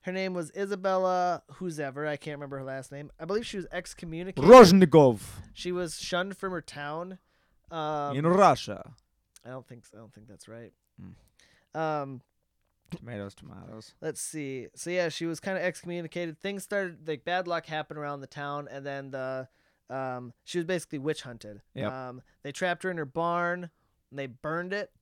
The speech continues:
Speaker 1: and after that, she walked out with not a scratch on her. It wasn't burnt at all.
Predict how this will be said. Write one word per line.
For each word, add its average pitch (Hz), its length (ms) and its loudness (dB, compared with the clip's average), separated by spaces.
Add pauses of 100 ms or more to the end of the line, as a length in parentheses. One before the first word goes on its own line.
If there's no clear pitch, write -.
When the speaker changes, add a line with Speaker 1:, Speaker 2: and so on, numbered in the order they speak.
(140)
Speaker 1:
and 147 440 -10
after 151 320 -10
that, 165 200 -6
she 156 480 -8
walked 139 400 -10
out 147 180 -4
with 143 240 -10
not 127 160 -14
a 123 40 -18
scratch 131 440 -14
on 139 200 -10
her. 185 200 -8 (180)
It 113 60 -12
wasn't 135 300 -8
burnt 139 260 -12
at 127 80 -12
all. 160 320 -8